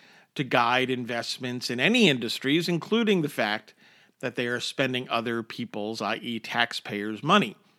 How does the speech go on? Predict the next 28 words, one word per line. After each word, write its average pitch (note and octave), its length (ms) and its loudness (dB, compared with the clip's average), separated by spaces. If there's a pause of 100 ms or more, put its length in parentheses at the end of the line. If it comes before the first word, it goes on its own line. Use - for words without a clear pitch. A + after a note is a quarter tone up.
(220)
It's - 140 -12
hard E3+ 160 4
to D#3 60 0
think E3 160 2
of C#3 80 2
any F#3 260 6
instance D3+ 500 2
where B2+ 140 0
government C3+ 540 6
correctly D3 420 -2
foresaw C3 840 4 (520)
the C#3+ 80 4
introduction C#3+ 540 4
of A#2 100 -6
new B2+ 160 -4
technologies A2 920 -4
and G2+ 140 -6
industries. A#2 500 -4
In A2 100 -10
fact, F3+ 360 4 (720)
when D3+ 140 0
it D3 60 -6
comes G3+ 260 4
to D#3+ 80 0
government D#3+ 520 6
dealing D3+ 380 4
with C3+ 160 0
various C3 560 2